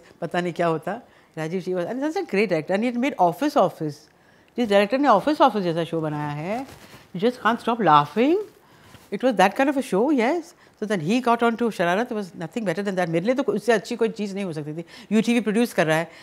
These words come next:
और राजीव मेरा डायरेक्ट कर रहा है, तो there were so many reasons to be part of that show, and I'm happy, I'm so happy। About शरारत मुझे तो ये बोलना ही चाहिए कि वहाँ एक, अ, ऐसा माहौल हुआ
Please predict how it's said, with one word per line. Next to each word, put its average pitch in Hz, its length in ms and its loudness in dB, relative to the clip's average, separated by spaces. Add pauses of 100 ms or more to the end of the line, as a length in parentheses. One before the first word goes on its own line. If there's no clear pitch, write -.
(160)
और 175 60 2
राजीव 180 280 4
मेरा 190 160 4
डायरेक्ट 170 300 2
कर 143 100 -2
रहा 131 120 -8
है, 156 140 -16 (440)
तो 170 100 -6
there 165 160 0
were 170 140 -4
so 185 120 2
many 202 200 4
reasons 233 280 0
to 202 80 2
be 175 180 -2 (420)
part 151 360 0
of - 100 -20
that 147 260 -8
show, 214 220 -8 (480)
and 165 80 -4
I'm 147 180 -4
happy, 294 240 -4
I'm 196 160 -10
so 226 60 -2
happy। 185 300 -6 (360)
About 240 220 2
शरारत 220 540 2 (600)
मुझे 220 140 -4
तो 220 100 -2
ये 240 60 0
बोलना 185 280 -4
ही 240 120 -2
चाहिए 185 420 -8 (800)
कि 233 100 -4
वहाँ 247 260 2
एक, 233 260 -4
अ, - 1160 -8
ऐसा 277 160 -4
माहौल 202 280 0
हुआ 185 280 -4